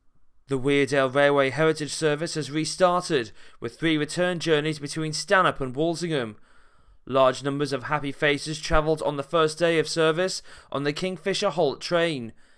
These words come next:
Special guests on board the first train included Sue Snowdon, Her Majesty's Lord Lieutenant of County Durham, Richard Holden M P for North West Durham, and David Madden, C E O of the Auckland Project.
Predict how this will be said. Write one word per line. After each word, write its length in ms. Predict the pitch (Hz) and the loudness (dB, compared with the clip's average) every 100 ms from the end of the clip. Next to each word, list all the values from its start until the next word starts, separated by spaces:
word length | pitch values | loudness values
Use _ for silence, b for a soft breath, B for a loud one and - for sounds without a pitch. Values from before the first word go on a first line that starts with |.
| b b b - | b b b -20
Special 380 | - 139 139 | 0 0 0
guests 260 | 131 139 - | 0 -2 0
on 160 | 143 127 | -4 2
board 280 | 156 160 | 2 2
the 60 | 156 | 0
first 360 | 156 151 143 - | 0 0 0 0
train 280 | 156 165 | 2 2
included 480 | 165 151 147 156 139 | 0 -4 -2 -4 -2
Sue 240 | - 170 160 | -4 -4 -4
Snowdon, 560 | 165 170 170 190 202 B B B | -2 0 2 0 -2 B B B
Her 80 | 127 | -2
Majesty's 540 | 139 143 151 - 143 | 2 2 0 -6 -4
Lord 260 | 135 156 151 | 2 4 4
Lieutenant 500 | 143 139 160 165 160 | 2 -2 -2 -2 -4
of 120 | 139 | -6
County 320 | 165 156 143 | -2 -2 -2
Durham, 420 | 135 156 160 185 180 b b b b | 0 4 4 2 -6 b b b b
Richard 320 | 147 165 165 | -2 -2 -2
Holden 360 | 147 180 180 185 | 0 2 2 0
M 240 | 160 165 | 0 2
P 240 | 156 175 185 | 2 2 0
for 160 | 165 | -2
North 280 | 156 151 151 | 4 2 4
West 280 | 151 143 - | 2 0 2
Durham, 380 | 170 180 202 - B B - | 4 4 2 -6 B B -4
and 160 | 151 151 | -2 2
David 320 | 196 185 190 | 2 2 2
Madden, 460 | 196 190 156 120 b b | 2 2 0 -4 b b
C 400 | - 151 151 160 | -8 -4 0 2
E 40 | |
O 200 | 170 165 | 4 4
of 180 | - 160 | 2 0
the 80 | 160 | 2
Auckland 420 | 180 180 143 117 | 2 0 -2 -6
Project. 760 | 147 151 151 131 101 - - | -2 -2 0 0 0 -6 -14